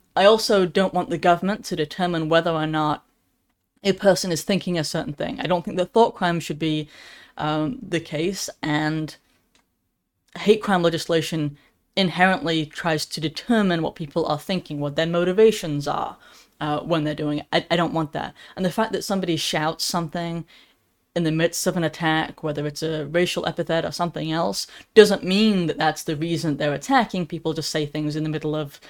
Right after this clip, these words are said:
assaults. They say whatever they can to try and, you know, offend the other person. That's the nature of it. And so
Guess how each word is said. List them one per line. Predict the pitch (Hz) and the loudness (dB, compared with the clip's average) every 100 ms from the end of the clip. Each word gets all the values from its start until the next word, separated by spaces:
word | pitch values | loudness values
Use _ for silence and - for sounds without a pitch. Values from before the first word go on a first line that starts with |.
| - - - | -20 -12 -4
assaults. | - - 156 - | -2 0 0 -2
They | 151 | -6
say | - | -4
whatever | 151 151 147 | -4 -4 -4
they | 143 143 | -4 -6
can | - 147 | -4 -4
to | 143 | -4
try | 143 151 143 | -8 -6 -4
and, | 143 147 _ _ _ _ _ _ _ - | -4 -8 _ _ _ _ _ _ _ -4
you | 180 | 0
know, | 151 - - 262 - | 0 -4 -12 -12 -4
offend | 165 165 151 | 0 2 2
the | 147 | 0
other | - | -4
person. | - 202 151 - - | -2 -2 0 -4 -8
That's | - - | -8 -6
the | 185 | 0
nature | 226 220 - | 2 2 -2
of | - - | -6 -6
it. | - - - - | -12 -14 -16 -6
And | 185 | 4
so | 208 190 | 4 4